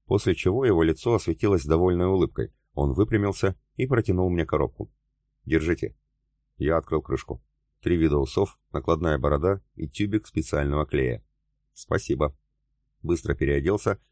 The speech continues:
взял коробочку с поддельными усами и пошёл в прихожую, к зеркалу. Выбрав наиболее подходящие моему образу усы, приклеил и вернулся в гостиную,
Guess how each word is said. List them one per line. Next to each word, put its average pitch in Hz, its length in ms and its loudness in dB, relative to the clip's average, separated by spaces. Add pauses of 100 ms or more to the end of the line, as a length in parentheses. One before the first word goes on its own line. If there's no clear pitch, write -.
(180)
взял 127 280 2
коробочку 104 500 2
с - 60 -6
поддельными 85 480 0
усами 107 420 -2
и - 140 -6
пошёл 101 340 0
в - 80 -8
прихожую, 67 540 -2
к 65 40 -8
зеркалу. 67 480 -2 (680)
Выбрав 117 400 4
наиболее 101 400 4
подходящие 92 640 0
моему 87 380 0
образу 80 320 0
усы, 110 380 0 (260)
приклеил 123 520 2
и 104 140 0
вернулся 98 400 2
в 80 60 2
гостиную, 69 640 -2